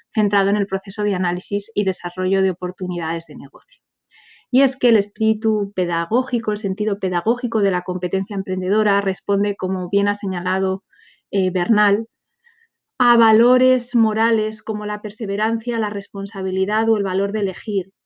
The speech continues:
a valores intelectuales como la capacidad de planificar, realizar y valorar críticamente proyectos y a valores sociales como la cooperación, el trabajo en equipo o la capacidad de liderazgo.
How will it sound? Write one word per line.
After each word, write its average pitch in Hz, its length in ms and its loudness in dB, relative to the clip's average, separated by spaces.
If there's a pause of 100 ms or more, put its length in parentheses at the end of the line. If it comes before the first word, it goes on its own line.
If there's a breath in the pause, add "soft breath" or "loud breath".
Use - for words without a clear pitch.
(140)
a 208 100 -6
valores 208 380 0
intelectuales 202 880 -2
como 190 160 -8
la 185 120 -8
capacidad 185 460 -6
de 214 120 -2
planificar, 208 720 -4
realizar 208 640 -4
y 214 100 -4
valorar 190 520 -4 (320)
críticamente 214 840 0
proyectos 180 840 -6
y 233 220 6
a 226 100 6
valores 196 400 2
sociales 190 580 -2
como 190 200 -6
la 175 140 -4
cooperación, 190 840 -4
el 190 160 -2
trabajo 190 380 -2
en 180 80 -2
equipo 240 360 0
o 254 60 6
la 190 140 4
capacidad 170 480 -4
de 170 80 -2
liderazgo. - 520 -6